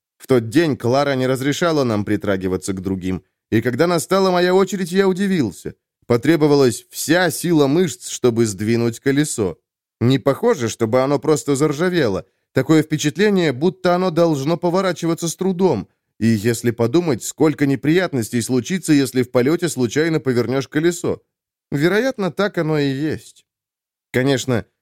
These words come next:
теперь я знаю об этом всем гораздо больше, чем тогда мой инструктор. И дело не в том, что я так уж умен.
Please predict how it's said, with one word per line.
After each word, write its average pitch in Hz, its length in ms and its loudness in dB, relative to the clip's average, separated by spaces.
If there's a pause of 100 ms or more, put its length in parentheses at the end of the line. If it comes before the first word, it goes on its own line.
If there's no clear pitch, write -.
(120)
теперь 190 320 2
я 170 160 4
знаю 170 340 2
об 160 120 2
этом 160 260 0
всем 156 280 -2
гораздо 143 420 0
больше, 143 480 0
чем 101 240 -2
тогда 101 280 0
мой 98 300 0
инструктор. 104 640 -6 (320)
И 151 80 4
дело 220 280 2
не 208 120 2
в - 60 -4
том, 202 220 0
что 143 160 0
я 127 140 4
так 107 200 -4
уж 101 180 -2
умен. 92 400 -4